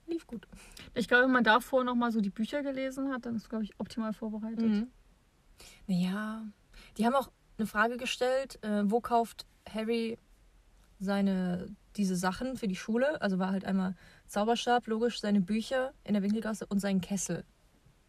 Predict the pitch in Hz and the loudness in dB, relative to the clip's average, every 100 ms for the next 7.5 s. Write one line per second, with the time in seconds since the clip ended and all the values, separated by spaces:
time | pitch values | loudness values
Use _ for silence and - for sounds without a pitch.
0 | _ _ _ _ _ _ _ _ - _ | _ _ _ _ _ _ _ _ -20 _
1 | _ _ _ _ 220 220 - 196 196 196 | _ _ _ _ 2 2 4 2 4 2
2 | - 254 262 233 175 190 190 196 - 190 | 0 -2 2 4 6 4 2 -4 -4 -4
3 | - 208 214 202 196 262 247 220 165 - | 2 4 4 2 0 4 6 6 2 -2
4 | 247 214 202 233 247 - 208 226 254 220 | 0 2 6 6 6 2 2 0 2 2
5 | 226 196 226 220 220 214 202 190 202 226 | 2 2 4 4 4 2 -2 -4 -2 -2
6 | 302 330 - - - - - _ 202 220 | 0 -2 -4 -18 -20 -20 -20 _ 0 0
7 | 208 214 220 240 | 2 2 2 0